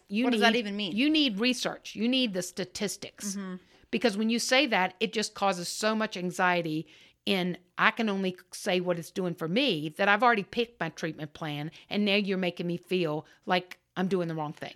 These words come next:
Speaker 2: Did you say that in private, or you
Speaker 1: No,
Speaker 2: posted
Speaker 1: I
Speaker 2: that
Speaker 1: did
Speaker 2: on the
Speaker 1: it.
Speaker 2: post?
Speaker 1: Yeah,
Speaker 2: That's
Speaker 1: I just
Speaker 2: out there.
Speaker 1: posted it right
Speaker 2: <laughs> Okay.
Speaker 1: back to her. So
Speaker 2: Okay.
Speaker 1: she comes right back.
Speaker 2: Oh, no.
Speaker 1: Like, fifteen seconds later.
Speaker 2: Where is she? Like, where in the world is she?
Speaker 1: I don't know. She didn't say.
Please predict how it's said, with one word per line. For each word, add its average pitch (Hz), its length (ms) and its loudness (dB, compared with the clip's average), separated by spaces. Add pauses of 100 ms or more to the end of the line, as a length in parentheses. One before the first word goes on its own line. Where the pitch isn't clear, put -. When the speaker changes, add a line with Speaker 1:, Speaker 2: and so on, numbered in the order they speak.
(120)
Speaker 2:
Did 226 100 -6
you 214 60 -4
say 220 160 -2
that 233 160 0
in 202 160 -4
private, 196 500 0
or 208 80 0
you 185 140 -4
Speaker 1:
No, 330 220 8
Speaker 2:
posted 175 100 8
Speaker 1:
I 415 80 10
Speaker 2:
that 294 100 4
Speaker 1:
did 349 60 10
Speaker 2:
on 285 60 12
the 277 80 10
Speaker 1:
it. - 60 -2
Speaker 2:
post? 233 180 2
Speaker 1:
Yeah, 359 160 10 (140)
Speaker 2:
That's 202 180 4
Speaker 1:
I 254 40 6
just 392 200 2
Speaker 2:
out - 20 -20
there. 311 120 8
Speaker 1:
posted 277 280 2
it 190 100 -8
right 233 360 8
Speaker 2:
<laughs> - 80 -6
Okay. - 320 -8 (480)
Speaker 1:
back 214 260 8
to 135 140 -6
her. 127 80 -12
So 202 140 -4
Speaker 2:
Okay. 196 180 0
Speaker 1:
she 370 180 8
comes 208 320 2
right 202 380 4
back. - 360 -6
Speaker 2:
Oh, 220 200 -2
no. 165 220 -8
Speaker 1:
Like, 226 280 6 (100)
fifteen 247 440 2
seconds 180 400 -4
later. 156 260 -8
Speaker 2:
Where 262 240 2
is 233 200 0
she? - 280 -4
Like, 190 160 -6
where 190 160 2
in 220 80 0
the 180 100 -4
world 180 300 -4
is - 80 -14
she? - 240 -14
Speaker 1:
I 240 100 -4
don't 311 220 -6
know. 294 260 -2
She 208 160 -4
didn't 220 220 -2
say. - 240 -6